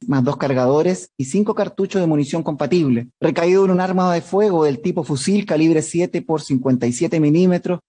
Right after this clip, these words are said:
más doscientos cincuenta cartuchos de munición compatible.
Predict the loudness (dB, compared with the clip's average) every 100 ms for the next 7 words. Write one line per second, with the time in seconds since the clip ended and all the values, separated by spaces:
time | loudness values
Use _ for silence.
0 | _ -2 0 -2 0 -2 -2 -2 -2 -2
1 | 0 0 -2 -4 -4 -4 -2 0 2 2
2 | 2 -2 -2 -2 0 0 0 -2